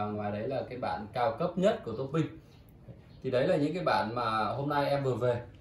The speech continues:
Còn những cái vi-, video trước bên em đã review, đã giới thiệu về con đấy thì hôm nay em xin phép là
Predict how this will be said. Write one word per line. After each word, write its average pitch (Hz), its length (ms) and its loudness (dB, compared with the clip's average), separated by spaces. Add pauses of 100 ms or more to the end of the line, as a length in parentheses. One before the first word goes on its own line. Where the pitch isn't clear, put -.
(180)
Còn 127 300 2
những 151 140 -2
cái 180 80 -2
vi-, 165 480 4 (120)
video 156 240 6 (140)
trước 269 220 2
bên 190 140 6
em 156 200 2
đã 160 160 2
review, 143 480 4
đã 147 80 6
giới 156 160 2
thiệu 185 200 2
về 117 160 0
con 127 140 0
đấy 143 200 0
thì 135 60 -4
hôm 123 200 -4
nay 120 140 -2
em 117 120 -4
xin - 240 -6
phép 160 200 -2
là 110 120 -6